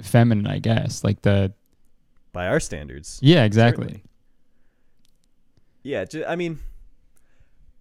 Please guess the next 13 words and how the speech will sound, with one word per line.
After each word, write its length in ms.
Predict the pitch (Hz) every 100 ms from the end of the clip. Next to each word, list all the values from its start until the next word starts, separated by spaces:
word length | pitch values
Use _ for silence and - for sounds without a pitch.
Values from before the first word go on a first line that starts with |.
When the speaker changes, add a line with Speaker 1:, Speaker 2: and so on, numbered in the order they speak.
| _
Speaker 2:
the 240 | - 160
only 300 | 165 233 240
place 280 | 190 160 143
I 80 | 123
agree 260 | 107 107
with 120 | 107 104
her 120 | 95
is 140 | 87
that, 140 | 87 -
like, 460 | 85 82 - - _ _ - _ _ _ _ _ _ -
society 560 | - - 147 151 151
obviously 600 | 110 107 104 98 - 98
needs 640 | 85 85 85 82 - -